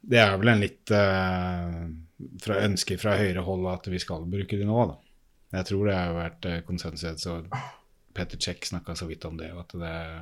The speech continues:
klubben ønsker jo at vi nå skal bruke det, så det er, så det var jo egentlig litt sånn,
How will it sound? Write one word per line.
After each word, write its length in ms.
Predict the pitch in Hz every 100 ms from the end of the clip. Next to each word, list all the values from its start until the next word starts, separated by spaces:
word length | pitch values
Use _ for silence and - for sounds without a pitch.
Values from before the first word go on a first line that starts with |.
| 85 87 - -
klubben 280 | 101 90 92
ønsker 440 | 98 82 - 95
jo 80 | 95
at 220 | 92 -
vi 360 | 95 87 87 92
nå 200 | 92 87
skal 280 | - 90 90
bruke 340 | 95 90 110
det, 100 | 113
så 140 | - 101
det 100 | 98
er, 560 | 95 92 90 90 87 85
så 140 | 107
det 80 | 95
var 200 | 92 92
jo 80 | 92
egentlig 260 | 85 92 85
litt 160 | 76
sånn, 200 | 87 82